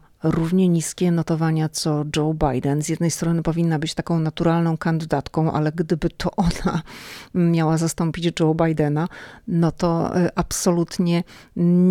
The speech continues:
nie będzie w stanie pokonać Donalda Trumpa. Jest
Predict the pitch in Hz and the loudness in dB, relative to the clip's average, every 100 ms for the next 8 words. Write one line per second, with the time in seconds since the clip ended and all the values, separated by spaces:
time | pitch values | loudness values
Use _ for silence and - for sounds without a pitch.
0 | 185 185 202 208 359 294 165 - - 170 | 6 6 6 4 4 4 4 0 -4 0
1 | 160 156 151 160 - _ - - 180 160 | 2 2 0 -2 -6 _ -2 0 0 0
2 | 160 165 - - _ 180 180 160 156 170 | 0 -2 -6 -8 _ 0 2 4 2 0
3 | 180 - _ - 359 359 - 135 - - | -2 -6 _ 2 2 4 4 4 -2 -16
4 | - - - 170 156 156 147 165 170 - | -16 -18 -4 0 2 2 -2 2 2 0